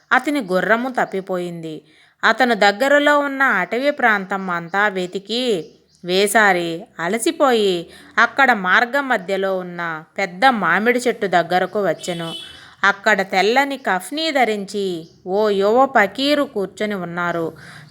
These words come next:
చేతిలో చిలుం గు-, గుట్టము, ము-, ముఖంలో ఏదో ఆధ్యాత్మిక ప్రశాంతత భావన నెలకొని ఉన్నారు. ఆ పకీరు,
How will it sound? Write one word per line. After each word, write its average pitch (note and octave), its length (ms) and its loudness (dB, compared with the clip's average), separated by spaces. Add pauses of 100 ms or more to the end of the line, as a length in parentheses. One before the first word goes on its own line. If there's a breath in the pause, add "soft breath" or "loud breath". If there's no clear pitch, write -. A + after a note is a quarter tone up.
(160)
చేతిలో B3 600 6
చిలుం G3+ 640 -4
గు-, E3+ 440 -12
గుట్టము, G3 640 0 (440)
ము-, G3 280 -10 (280)
ముఖంలో A#3+ 640 4
ఏదో G3+ 680 0 (120)
ఆధ్యాత్మిక G#3+ 760 0
ప్రశాంతత G3+ 680 -4
భావన E3 640 -4 (460 loud breath)
నెలకొని A3 440 6
ఉన్నారు. E3+ 640 -4 (240)
ఆ F3+ 140 0
పకీరు, G3+ 840 0